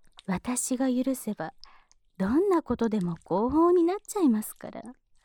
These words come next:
しこしこ、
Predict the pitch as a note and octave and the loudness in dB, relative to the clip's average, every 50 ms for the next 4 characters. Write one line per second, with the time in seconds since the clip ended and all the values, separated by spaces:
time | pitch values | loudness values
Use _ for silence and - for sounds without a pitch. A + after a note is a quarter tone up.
0 | G#1+ - - - - - - - - - - - - - - - - - _ _ | -16 -12 -10 -10 -10 -10 -12 -14 -16 -18 -20 -20 -20 -20 -20 -20 -20 -20 _ _
1 | - - - - - - - - _ - - C4 B3+ - - - - - - _ | -10 -4 -2 -2 0 -2 -2 -6 _ 2 2 2 2 0 -4 -6 -6 -6 -8 _
2 | _ - - | _ -12 -12